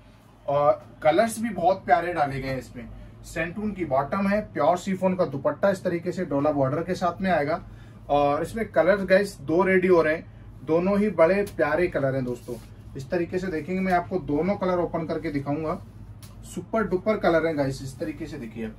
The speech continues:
एक इसका ये आएगा second color, सुपर डुपर आइटम है, look आपको दिख ही रही होगी। और टीवी screen पे दिए गए number पे अपना, अपना जो भी आपको product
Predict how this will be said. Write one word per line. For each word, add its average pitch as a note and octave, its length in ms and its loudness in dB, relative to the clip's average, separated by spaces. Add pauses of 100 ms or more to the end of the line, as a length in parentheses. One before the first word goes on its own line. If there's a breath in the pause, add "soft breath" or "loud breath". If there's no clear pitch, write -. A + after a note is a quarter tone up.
(1160)
एक D#3+ 160 -6
इसका F3+ 200 -10
ये D3+ 180 -4
आएगा A2+ 320 -4 (280)
second D3 500 -8
color, A2+ 240 -8 (220)
सुपर - 480 0
डुपर F#3+ 280 -4
आइटम F#3+ 260 -4
है, F#3 120 -6
look E3+ 240 -4
आपको F3 240 -2
दिख D3 200 -10
ही F#3+ 60 -8
रही F#3 140 0
होगी। E3 320 -2 (420 loud breath)
और C#3+ 160 -2
टीवी F3+ 340 -4
screen F3 360 -6
पे G2 100 -10 (500 loud breath)
दिए F3+ 200 4
गए G#3 140 0
number F#3 280 2
पे G3+ 160 2
अपना, F#3+ 320 2 (340)
अपना E3+ 500 2
जो E3 200 2
भी F#3+ 200 2
आपको F#3 420 4
product D#3+ 480 -2